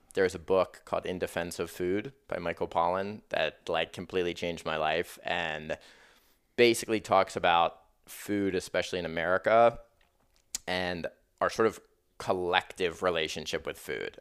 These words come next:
and kind of the, how interesting it is that people in America are more obsessed with dieting than anywhere in the world, yet the least healthy people in the world. And, like, why does that happen? And it's kind of like, if you're trying so hard at dieting, you're not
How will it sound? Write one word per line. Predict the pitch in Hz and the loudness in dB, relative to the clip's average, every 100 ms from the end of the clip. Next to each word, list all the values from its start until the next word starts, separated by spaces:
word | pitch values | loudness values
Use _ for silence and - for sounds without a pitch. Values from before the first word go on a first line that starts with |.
| _ | _
and | 87 87 | -12 -6
kind | 85 85 | -6 -4
of | 82 98 | -8 -8
the, | 92 85 82 80 _ _ _ _ _ _ _ _ _ _ - - | -6 -4 -6 -8 _ _ _ _ _ _ _ _ _ _ -20 -2
how | 110 104 | 2 2
interesting | 127 123 123 - 113 | 0 -2 -4 0 0
it | 107 | 4
is | 107 104 98 | 4 4 2
that | 90 78 | 0 -2
people | - 113 107 | -6 -4 -2
in | 98 | 0
America | 95 98 - | 0 0 4
are | 98 - | 2 2
more | 90 90 92 92 | -2 -4 0 0
obsessed | 87 - - - 80 87 - - - _ | 0 -6 -8 -2 0 0 -2 -16 -20 _
with | - 95 | -4 -2
dieting | - 82 90 95 104 | 2 2 2 0 0
than | 101 | -2
anywhere | 107 107 110 | 0 2 2
in | 113 113 - - | 0 -4 -10 -4
the | |
world, | 110 113 123 131 | 2 4 4 4
yet | 101 87 90 80 - | 0 2 2 2 -2
the | 85 | -4
least | 85 82 | -4 -2
healthy | 78 - 85 | -2 -2 -8
people | - 69 73 | -12 -10 -8
in | |
the | 67 | -6
world. | 64 55 | -4 -4
And, | |
like, | 67 - 82 | -8 -14 -12
why | 82 80 | -2 0
does | 82 82 | 0 0
that | 85 80 | 0 0
happen? | 73 - 62 50 - | -4 -4 -6 -8 -10
And | - 98 | -6 -4
it's | - | -4
kind | - 98 | -4 -2
of | 87 | 0
like, | 85 82 - _ _ _ _ _ - | -2 -2 -10 _ _ _ _ _ -12
if | 110 | -8
you're | 101 | -8
trying | - - 123 123 120 117 | -8 2 6 6 6 2
so | - - 123 110 | -4 4 6 8
hard | 107 98 | 6 6
at | 92 | 6
dieting, | 104 101 95 90 85 | 6 6 6 0 -4
you're | 90 | -4
not | 92 95 92 | -2 2 2